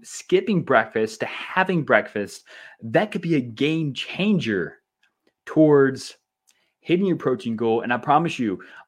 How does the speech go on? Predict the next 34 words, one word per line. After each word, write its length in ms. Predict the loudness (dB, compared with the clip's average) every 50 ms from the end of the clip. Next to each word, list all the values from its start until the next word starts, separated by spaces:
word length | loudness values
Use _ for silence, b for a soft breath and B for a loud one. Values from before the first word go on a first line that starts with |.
| _ -2 0
A 60 | 0
lot 200 | 2 2 2 2
of 60 | 2
our 120 | 2 2 2
women 220 | 2 0 0 -2
in 100 | -2 -2
our 80 | -4 -4
program, 400 | -2 -2 -2 -2 -2 -4 -2 0
I'd 160 | 0 0 2
say 320 | 2 4 4 4 2 -2 -6 -6
ninety-nine 480 | -4 -2 -2 -2 -2 0 -2 -2 -2
percent 340 | -4 -6 -6 -6 -6 -6 -4 -4
of 100 | -4 -4
the 80 | -4 -4
women 220 | -4 -4 -4 -2
in 40 | -2 -4
our 60 | -4
programs, 600 | -4 -4 -4 -4 -2 -4 -6 -8 -10 -14 -20 B B B B B _
when 140 | -6 -4 -2
they 80 | -2
are 80 | 0 -2
hitting 340 | -2 -4 -4 -6 -4 -2 -2
their 80 | -2
protein 400 | -4 -2 -2 -4 -2 -2 -4 -6
goals, 380 | -4 -2 -2 0 0 -2 -4 -8
they're 140 | -10 -12 -12
being 300 | -10 -6 -6 -4 -4 -4
consistent, 720 | -6 -6 -6 -6 -6 -6 -6 -8 -8 -6 -6 -8 -10 B B B B B B 0
they 140 | 2 2 2
experience 540 | 2 0 -6 -6 -4 -2 -2 -2 -4 -6 -10 -10 _
phenomenal 880 | -4 -4 -2 -2 0 2 2 2 2 2 0 0 0 -2 -4 -6 -14 _ _
body 400 | 2 2 2 2 0 -2 -6 -8
recomposition 1300 | -10 -8 -4 -4 -4 -4 -4 -4 -4 -4 -4 -6 -8 -12 -8 -8 -8 -8 -8 -8 -8 -8 -8 -8 -10 -12 -14 _ _ _ _ _
results. 720 | -10 -6 -2 -2 -2 -2 -4 -8 -14 -20 -20 -20 -20 -20